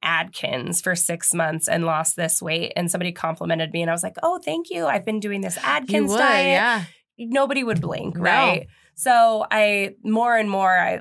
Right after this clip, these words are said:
Speaker 1: I, like, feel like an obligation to just kind of, like, let
Speaker 2: Mm-hmm.
Speaker 1: it be awkward and, like,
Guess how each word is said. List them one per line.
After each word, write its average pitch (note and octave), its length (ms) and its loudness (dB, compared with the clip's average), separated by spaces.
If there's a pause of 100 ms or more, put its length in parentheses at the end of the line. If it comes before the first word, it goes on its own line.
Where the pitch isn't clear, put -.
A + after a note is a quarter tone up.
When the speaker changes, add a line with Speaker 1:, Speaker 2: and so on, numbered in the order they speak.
Speaker 1:
I, - 200 -2
like, - 220 -4 (160)
feel F3+ 1000 0 (400)
like F3+ 80 -8
an G3+ 80 -2
obligation F3+ 1040 -4
to A#3 100 -4
just G3 200 -2
kind G3+ 140 2
of, F#3+ 60 -2
like, G3 220 -2
let G#3+ 200 2
Speaker 2:
Mm-hmm. B3+ 60 0
Speaker 1:
it B3 60 -4
be G#3+ 140 -2
awkward F3 500 -2
and, F3 100 -2
like, F3 280 -2